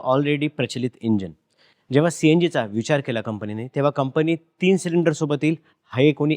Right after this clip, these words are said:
एक्सपेक्टच केलं नव्हतं. तेच अनएक्सपेक्टेड गोष्टी आपण आज डिस्कस करणार आहे. तीन व्हेरियंटमध्ये हे इंजिन अव्हेलेबल होतं, ही, अ, कार अव्हेलेबल होती, Swift सीएनजी. त्यातलं व्हीएक्सआय ऑप्शनल व्हेरियंटबद्दल आपण बोलतोय. हे सर्वात जास्त व्हॅल्यू फॉर मनी व्हेरियंट आहे. साडेआठ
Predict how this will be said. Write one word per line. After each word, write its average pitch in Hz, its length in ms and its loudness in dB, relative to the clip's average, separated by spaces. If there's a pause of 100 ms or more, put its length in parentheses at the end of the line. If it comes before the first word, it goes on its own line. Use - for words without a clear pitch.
एक्सपेक्टच - 540 -6
केलं 117 240 0
नव्हतं. 101 220 -6 (440)
तेच - 300 0 (140)
अनएक्सपेक्टेड 127 580 -2
गोष्टी 120 280 0
आपण 120 200 -2
आज 123 180 -2
डिस्कस 110 320 -10
करणार 107 320 -10
आहे. 98 160 -8 (520)
तीन 165 120 8
व्हेरियंटमध्ये 143 480 4
हे 143 180 2
इंजिन 135 260 -2
अव्हेलेबल 131 400 -4
होतं, 131 200 -8 (380)
ही, 120 180 -2
अ, 104 80 -2
कार 120 300 0
अव्हेलेबल 127 340 0
होती, 127 160 -6
Swift - 360 -6
सीएनजी. 131 480 -2 (380)
त्यातलं 135 280 0
व्हीएक्सआय 117 500 -2
ऑप्शनल 135 300 -10
व्हेरियंटबद्दल 117 460 -6
आपण 110 260 -4
बोलतोय. 107 380 -2 (460)
हे 156 160 2
सर्वात 139 380 -4
जास्त 135 240 -6
व्हॅल्यू 110 260 0
फॉर 120 220 -2
मनी 120 260 -2 (180)
व्हेरियंट 110 380 0
आहे. 120 200 -4
साडेआठ 113 320 -6